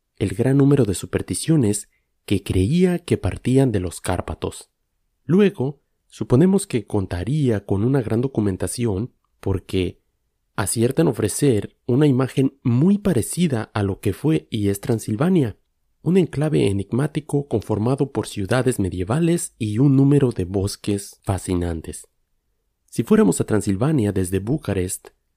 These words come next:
lo más probable, lo normal, es que atravesáramos esos Cárpatos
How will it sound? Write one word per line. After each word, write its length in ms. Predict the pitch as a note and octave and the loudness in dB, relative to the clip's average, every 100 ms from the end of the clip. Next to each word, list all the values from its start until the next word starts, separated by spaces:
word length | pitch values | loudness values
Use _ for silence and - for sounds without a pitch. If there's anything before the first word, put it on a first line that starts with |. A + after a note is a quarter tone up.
| _ | _
lo 100 | - | -4
más 220 | F#2 G2 - | -2 -2 -2
probable, 600 | F3 C3+ G2 G#2 D#3 - _ _ | -2 0 -2 -2 -4 -8 _ _
lo 200 | - A2+ | -6 -2
normal, 500 | F3+ G#3 F#3+ D#3+ - _ | 0 2 0 -2 -4 _
es 160 | D#3+ - | -4 0
que 80 | F#3+ | 0
atravesáramos 640 | C3 G#2 - C3 B2 G2+ | 2 0 -2 -2 0 -2
esos 240 | G#2 G2+ - | -2 -4 -4
Cárpatos 640 | A#2+ - C3+ D#3+ - | -4 -4 -4 -6 -8